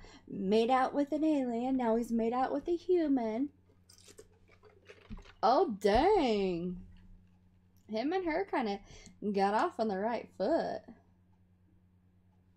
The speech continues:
Oh, he's having a mood swing? Here, why don't you just sleep here?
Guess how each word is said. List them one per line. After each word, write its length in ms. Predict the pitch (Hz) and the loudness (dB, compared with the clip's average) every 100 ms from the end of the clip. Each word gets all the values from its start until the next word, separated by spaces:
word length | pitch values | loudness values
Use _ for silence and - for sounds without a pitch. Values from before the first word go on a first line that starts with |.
| _ _ - _ _ _ _ _ _ _ _ _ _ _ _ _ _ _ _ _ _ _ _ _ _ _ - - _ _ _ | _ _ -20 _ _ _ _ _ _ _ _ _ _ _ _ _ _ _ _ _ _ _ _ _ _ _ -20 -20 _ _ _
Oh, 200 | - 240 | -6 -4
he's 160 | 247 262 | -4 -4
having 280 | 294 277 262 | -4 -4 -4
a 60 | |
mood 300 | 240 226 262 | -4 -4 -6
swing? 580 | - 311 320 330 359 381 - _ _ _ - - - _ _ _ - - _ _ _ _ - | -10 -8 -4 -4 -4 -6 -10 _ _ _ -20 -20 -20 _ _ _ -20 -20 _ _ _ _ -14
Here, 320 | 277 269 233 - | -6 -4 -4 -6
why 60 | |
don't 200 | 294 330 | -6 -8
you 60 | - | -6
just 280 | 403 - - | -8 -8 -6
sleep 260 | 311 277 - | -6 -6 -6
here? 400 | 226 208 175 | -4 -4 -6